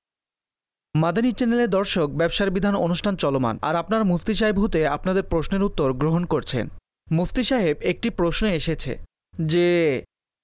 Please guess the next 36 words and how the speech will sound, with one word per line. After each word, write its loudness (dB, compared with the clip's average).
গমের 2
বস্তায় 0
সরকারের 0
পক্ষ 0
থেকে 0
ভর্তুকির 0
একটি 0
টোকেন -2
পাওয়া 0
যায়, -2
যেটি 0
জমা 0
করালে 2
কখনো 0
ছয় 0
মাস 0
পর, 0
কখনো 0
এক 0
বছর 2
পর 0
সেটার -2
টাকা -2
সরকারের 0
পক্ষ 0
থেকে 0
প্রদান 0
করা 2
হয়। 0
এই 2
ধরনের 2
লেনদেন 2
করা 2
কি 0
সঠিক 0
হবে? 2